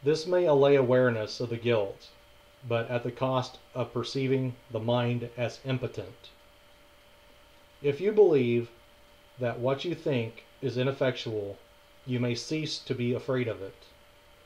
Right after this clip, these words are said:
but you are hardly likely to respect it. There are no idle thoughts. All thinking produces form at some level.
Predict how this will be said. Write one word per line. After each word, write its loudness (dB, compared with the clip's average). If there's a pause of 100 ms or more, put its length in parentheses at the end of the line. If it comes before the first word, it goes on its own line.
(360)
but -2 (220)
you 0
are 2
hardly 2
likely -2
to -8
respect -8
it. -18 (1500)
There 0
are 2
no 2
idle 0
thoughts. -6 (1000)
All 0
thinking -2 (160)
produces -2
form -4
at -12
some -10
level. -8